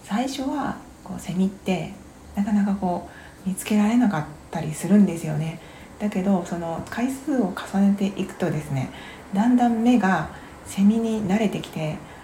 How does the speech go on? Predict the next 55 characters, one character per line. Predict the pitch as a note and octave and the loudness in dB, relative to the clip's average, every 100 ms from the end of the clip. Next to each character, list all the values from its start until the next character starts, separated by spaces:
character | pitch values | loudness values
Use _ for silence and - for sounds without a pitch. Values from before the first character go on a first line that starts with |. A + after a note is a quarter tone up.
| - - | -12 -2
な | G3 | 0
ん | F3+ | 0
か | D#3 | 0
本 | G3 G#3+ | 4 4
当 | G3 | 6
に | F#3+ | 6
も | F#3 | 4
う | D#3 | 2
セ | G3+ | 4
ミ | G3+ A#3 | 6 6
の | A3+ | 6
目、 | G3 - - - - - G3 - | 4 2 -8 -8 -6 -6 -8 -8
<laughs> | - - - - - - - | -10 -8 -6 -8 -12 -16 0
セ | G3 | 4
ミ | G#3+ | 4
の | E4 | 4
目 | C#4 | 2
に | F3+ C#3 C#3 - - | 2 0 -4 -8 -2
な | D3 | -2
っ | F3+ - - - - - - | -2 -6 -16 -20 -20 -18 -2
て | E3 | 2
る | D3+ | 2
ん | D#3 | 2
で | D3+ | 2
す | D#3 | 0
よ | C#3+ | -2
ね。 | D3 F3+ - - - - - - - - - | -2 -4 -6 -16 -20 -20 -20 -20 -20 -14 0
で、 | A3 G#3+ - | 2 2 0
本 | - G#3+ B3 | -2 0 2
当 | B3+ | 2
に | A3 | 2
誰 | D#3+ G#3+ | 4 6
よ | B3 | 6
り | B3 | 6
も | B3 | 4
早 | B3 A3+ E3 | 4 2 0
く、 | - E3+ - - - - - - | -2 -4 -4 -8 -16 -20 -20 -12
こ | D#3+ D#3 | -8 -8
う、 | |
木 | - G3+ G3 | 0 4 4
と | F#3 | 2
か | D#3 | 0
を | D3 | 0
見 | D#3 | 0
て | D#3 D3+ | 0 -4
て | C#3+ | -2
も、 | F3 F3+ - | 0 -2 -2
「あ、 | G3+ G3+ - - - | -4 -4 -6 -16 -12
あ | G3 | -8
そ | A3+ | -6
こ | A#3 | -2
に | A#3+ G#3+ | 0 2
セ | G#3 | 4
ミ | G#3 G#3+ | 4 4
が | A3 A3 | 0 -2